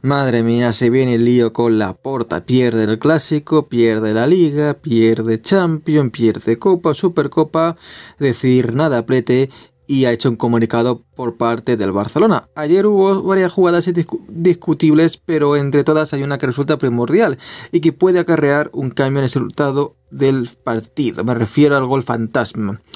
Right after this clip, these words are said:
El club entiende que se produjo un error de apreciación de la jugada, que pedimos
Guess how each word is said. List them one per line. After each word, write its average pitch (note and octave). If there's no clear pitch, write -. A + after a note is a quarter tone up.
El D3+
club F3+
entiende F3
que F3
se C3+
produjo D3+
un D3
error D3
de C#3
apreciación C3+
de C#3+
la C3+
jugada, E3
que C#3
pedimos C3+